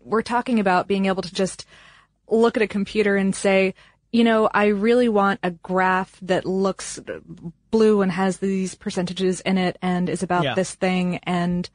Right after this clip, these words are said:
Speaker 2: Right. I, I
Speaker 1: and
Speaker 2: wanna,
Speaker 1: it just does it.
Speaker 2: Yeah, like, I, I wanna see what the population distribution of Atlanta is in a bar chart or something.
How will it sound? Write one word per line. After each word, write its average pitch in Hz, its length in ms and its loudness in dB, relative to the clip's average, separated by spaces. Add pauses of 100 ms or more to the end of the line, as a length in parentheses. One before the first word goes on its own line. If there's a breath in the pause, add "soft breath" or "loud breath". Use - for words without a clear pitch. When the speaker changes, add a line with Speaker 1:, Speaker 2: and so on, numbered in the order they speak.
Speaker 2:
Right. 160 260 2
I, 190 200 0
I 175 120 2
Speaker 1:
and 240 100 6
Speaker 2:
wanna, 247 120 6
Speaker 1:
it 208 40 6
just 196 160 0
does 220 220 2
it. 156 140 -12
Speaker 2:
Yeah, 175 200 2
like, 143 180 -2
I, 185 180 2
I 196 120 0
wanna 220 240 2
see 160 460 0
what 151 260 -2
the 143 60 -6
population 160 840 -2
distribution 135 840 -4
of 139 180 -6
Atlanta 143 680 -2
is 131 400 -4
in 151 140 -6
a 127 60 -2
bar 123 280 -4
chart - 400 -6
or 147 60 -6
something. 135 540 -2